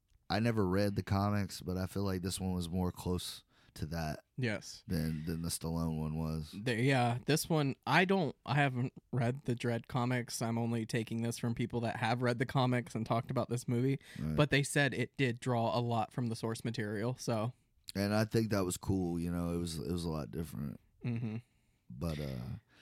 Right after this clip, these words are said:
Speaker 2: But the writer, um, Alex Garland,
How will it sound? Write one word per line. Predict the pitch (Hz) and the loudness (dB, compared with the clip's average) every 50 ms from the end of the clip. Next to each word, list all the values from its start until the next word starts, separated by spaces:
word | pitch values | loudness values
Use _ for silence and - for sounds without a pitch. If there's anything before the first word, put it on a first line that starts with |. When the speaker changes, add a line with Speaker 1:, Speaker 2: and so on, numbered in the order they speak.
| - - | -6 0
Speaker 2:
But | - 123 120 | 0 0 2
the | - 127 | 2 0
writer, | 120 127 151 185 185 160 139 120 120 117 120 127 131 - - - - _ _ _ - | 2 4 4 4 4 4 4 2 2 2 0 -2 -4 -10 -18 -20 -20 _ _ _ 0
um, | 131 135 127 120 117 113 113 107 107 113 - - - _ _ _ _ _ _ _ _ _ _ _ _ _ _ _ _ _ _ _ _ - | 2 2 4 4 2 2 0 0 -2 -4 -6 -12 -20 _ _ _ _ _ _ _ _ _ _ _ _ _ _ _ _ _ _ _ _ -2
Alex | - 139 143 165 180 170 - | 0 2 2 2 0 -2 -6
Garland, | - - 123 117 117 104 92 92 98 107 | -4 -2 0 0 0 -2 -4 -6 -8 -10